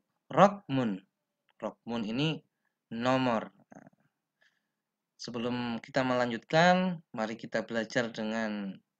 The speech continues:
eh, kita mengetahui atau mengenal tentang nomor, ya. Satu, wahidun. Ayo ditirukan.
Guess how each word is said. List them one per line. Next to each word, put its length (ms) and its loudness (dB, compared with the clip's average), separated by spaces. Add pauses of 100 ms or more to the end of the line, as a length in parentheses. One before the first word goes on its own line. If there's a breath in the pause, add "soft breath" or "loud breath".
(260)
eh, 480 -10
kita 240 -4
mengetahui 640 -4
atau 160 -6
mengenal 720 2 (320 loud breath)
tentang 800 -6
nomor, 480 0 (800)
ya. 320 0 (3750)
Satu, 580 2 (160)
wahidun. 1120 2 (1900)
Ayo 160 -6
ditirukan. 560 0